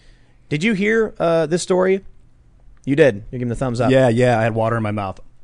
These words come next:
Speaker 2: I read this. I just kinda glanced at it, watched the video of them running out, and saw the headline.
Speaker 1: So these kids,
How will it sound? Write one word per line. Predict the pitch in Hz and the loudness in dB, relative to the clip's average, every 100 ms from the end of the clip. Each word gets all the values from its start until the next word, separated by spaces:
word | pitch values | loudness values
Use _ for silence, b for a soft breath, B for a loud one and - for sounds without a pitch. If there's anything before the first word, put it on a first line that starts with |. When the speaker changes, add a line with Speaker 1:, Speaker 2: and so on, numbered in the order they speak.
| - | -12
Speaker 2:
I | 131 | -2
read | 127 120 | 0 0
this. | 135 - | 0 0
I | 147 | 0
just | 170 - | 0 0
kinda | 147 127 | -2 -2
glanced | 120 127 123 | -2 -2 0
at | 143 131 | 2 2
it, | |
watched | 120 120 - | 2 -2 -4
the | 113 | -6
video | 120 117 113 | -2 -2 -2
of | |
them | 117 110 | -2 -4
running | 110 110 | -6 -8
out, | 113 | -8
and | 113 | -8
saw | 110 | -8
the | |
headline. | 104 95 87 - - - - - - | -8 -10 -12 -14 -20 -20 -20 -20 -8
Speaker 1:
So | - 151 | 2 4
these | 143 139 | 4 2
kids, | 208 190 120 - | 4 4 2 -4